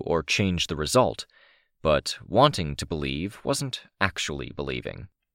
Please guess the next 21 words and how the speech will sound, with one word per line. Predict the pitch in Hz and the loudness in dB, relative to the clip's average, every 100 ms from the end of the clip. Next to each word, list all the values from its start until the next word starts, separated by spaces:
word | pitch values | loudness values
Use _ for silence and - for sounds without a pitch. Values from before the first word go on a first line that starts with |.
| _ _ _ _ _ _ _ _ | _ _ _ _ _ _ _ _
It | - 139 | -2 2
still | - 202 | 6 6
made | 104 104 98 80 | 8 4 4 4
for | 90 | 0
a | 76 | 2
story | - 135 101 80 | 2 4 4 2
to | - | -2
tell | - - 147 76 82 | -4 4 6 6 4
that | 90 78 | 2 2
was | 90 85 | 0 -2
apparently | - 190 190 110 98 | -2 2 2 2 2
believable | 101 170 151 85 78 87 | 2 4 2 2 4 4
and | 82 80 - | 2 -2 -4
pitiable. | - 78 - 55 64 - _ _ _ _ _ _ | -2 0 0 -4 -6 -16 _ _ _ _ _ _
Citrine's | - 98 104 90 80 | -2 0 4 4 2
expression | 78 - 131 107 - 78 | 0 2 4 4 2 -2
softened | - 165 160 - 53 - | 0 2 0 -4 -8 -6
for | - | -2
the | 87 | -2
first | - 78 - - | 0 0 -2 -6
time. | - 127 78 71 | 2 4 4 0